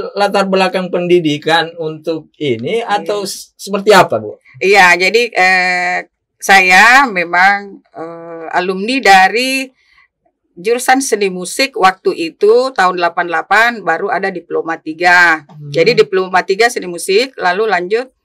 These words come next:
Speaker 2: S satu sudah sendera tasik, jadi drama, tari, dan musik.
Speaker 1: Mhm.
Speaker 2: S dua-nya kemarin antropologi, eh, saya mengkaji juga kembali ke musik, eh, tradisional.
Speaker 1: Hmm.
Speaker 2: Nah, dari pengalaman itulah kemudian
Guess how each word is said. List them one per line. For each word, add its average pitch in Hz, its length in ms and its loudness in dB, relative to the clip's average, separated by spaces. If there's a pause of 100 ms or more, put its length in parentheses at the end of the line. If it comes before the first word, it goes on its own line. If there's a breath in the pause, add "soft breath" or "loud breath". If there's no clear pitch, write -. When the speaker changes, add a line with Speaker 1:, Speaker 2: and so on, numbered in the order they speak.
(160)
Speaker 2:
S - 240 -4
satu 226 400 2
sudah 190 240 0
sendera 170 240 -4
tasik, 175 480 -6
jadi 170 240 -10
drama, 185 480 0
tari, 180 240 -4
dan 170 240 -12
musik. 254 480 -8
Speaker 1:
Mhm. 160 480 -8
Speaker 2:
S 180 160 -4
dua-nya 180 320 -2
kemarin 180 400 0
antropologi, 170 960 -4
eh, 165 320 -8
saya 175 240 -2
mengkaji 180 560 -4
juga 180 480 -6
kembali 165 400 -4
ke 160 240 -6
musik, 170 480 -4 (640)
eh, 165 500 -4
tradisional. 170 1000 2
Speaker 1:
Hmm. 139 480 -8
Speaker 2:
Nah, 151 400 -10
dari 160 480 -4
pengalaman 190 560 0
itulah 214 480 -2
kemudian 190 560 -6